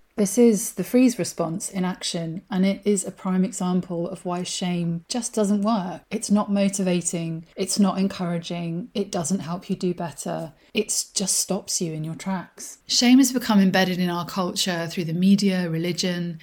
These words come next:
ideas of morals, through gender stereotypes, social conditioning,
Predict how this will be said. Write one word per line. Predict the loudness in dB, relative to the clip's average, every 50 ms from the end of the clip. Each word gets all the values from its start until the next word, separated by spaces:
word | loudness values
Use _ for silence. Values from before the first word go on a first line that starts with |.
| -4 2
ideas | 4 4 6 6 6 6 6 4
of | 2 2
morals, | 0 0 2 2 2 2 4 4 2 2 2 2 0 0 0 -2 -2 -2
through | -2 -4 -4
gender | 0 2 4 6 6 6 4
stereotypes, | 2 0 0 0 0 0 0 -2 -2 -4 -4 -2 -2 -2 -2 0 -2
social | 0 0 0 -2 -2 -4 -6
conditioning, | -4 -4 -6 -4 -2 -2 -2 -2 -2 -2 -2 -2 -2 -2 -4